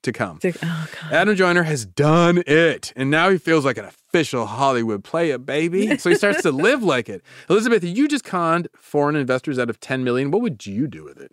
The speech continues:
Speaker 2: Hmm. Hide it somewhere.
Speaker 1: <laughs>
Speaker 2: I don't know. Swiss bank account. I'd, I'd disappear.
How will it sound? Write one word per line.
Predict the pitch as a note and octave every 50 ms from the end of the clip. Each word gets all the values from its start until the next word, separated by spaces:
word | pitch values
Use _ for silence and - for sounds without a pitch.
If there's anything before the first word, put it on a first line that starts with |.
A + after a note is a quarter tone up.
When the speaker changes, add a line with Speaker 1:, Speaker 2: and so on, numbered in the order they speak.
| _ _ -
Speaker 2:
Hmm. | F3 F3 F#3 F#3 F3+ F3 E3 D#3+ D3+ D3 D3 D3+ E3 D#3+ F3 F3+ -
Hide | - - E3 F3 G3 G3 E3+
it | D3+ - -
somewhere. | - - D#3+ F3 E3+ D#3 D3 D3 D3 D3+ D3+ D#3 D#3+ E3 - - - - - - -
Speaker 1:
<laughs> | A3 - - B3+ - - - C4
Speaker 2:
I | - E3+ F#3+
don't | F#3+ E3+ D#3+
know. | D#3 D#3 D#3+ E3+ F3 F#3 F#3 F3 _ -
Swiss | - - - F#3 F3+ F3 -
bank | - E3+ E3+ F3 - -
account. | F#3 - F#3 F3 F3 F3 E3+ D#3 - _ _ _ _ _ _ _ _ _ -
I'd, | E3 - - F#3 F#3 -
I'd | F3 F3+ E3 D#3+
disappear. | F3+ F#3 - F#3 E3 - - F3 F3 F3 F3 F3 F3 F3+ F3